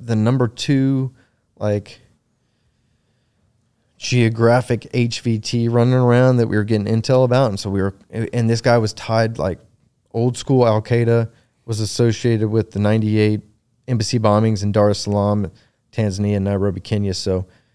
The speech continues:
we were kinda hoping that they, we would get tasked to assist in trying to track this dude down or go get him, go snatch him up.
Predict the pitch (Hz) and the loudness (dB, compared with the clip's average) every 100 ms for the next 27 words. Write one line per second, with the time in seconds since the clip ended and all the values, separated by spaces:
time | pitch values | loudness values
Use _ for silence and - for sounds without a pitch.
0 | _ _ _ - 120 110 101 - 127 101 | _ _ _ -6 0 0 0 0 0 0
1 | 113 113 101 98 85 _ _ _ _ 113 | 0 -2 -4 -4 -6 _ _ _ _ -6
2 | 101 107 110 110 104 104 - 104 104 - | -4 -2 0 0 -2 -6 -2 0 -2 -6
3 | - 110 - _ _ _ _ - - 120 | -14 -16 -20 _ _ _ _ -16 -6 -6
4 | 104 104 95 110 101 92 - 101 98 92 | -6 -8 -4 -2 0 -2 -2 -4 -4 -8
5 | - 107 107 107 101 101 101 107 101 98 | -6 -4 -2 -2 -2 -4 -2 -2 -2 -4
6 | 92 - 98 - 98 95 - | -6 -6 -6 -4 -2 -2 -6